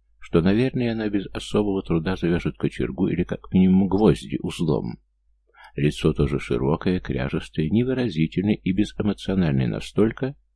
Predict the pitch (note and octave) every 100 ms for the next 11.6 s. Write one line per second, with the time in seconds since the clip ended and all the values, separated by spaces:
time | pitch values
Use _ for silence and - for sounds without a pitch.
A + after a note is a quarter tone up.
0 | _ _ - - F#3+ - - - C#3+ D3
1 | - F#2+ F2+ E2+ E2 D#2+ - D#2 - -
2 | - - - F#3 F#3+ E3+ - - - -
3 | - G#2 - G#2+ - - - D#2+ - C#3+
4 | D#3 - - - - - - - - -
5 | _ _ _ _ _ _ _ _ _ _
6 | _ _ _ _ _ D2+ - E2+ D#2 D2+
7 | D#2 D2+ - C#2+ - C2+ C#2+ D#2 D2+ -
8 | - D#2 D2 - - - F2+ F#2+ B1+ -
9 | - - - A2+ C#3 B2+ A#2 A#2 - A2
10 | A2 - G#2+ G#2 - F2 - D#3+ F3 -
11 | A#2 - - - -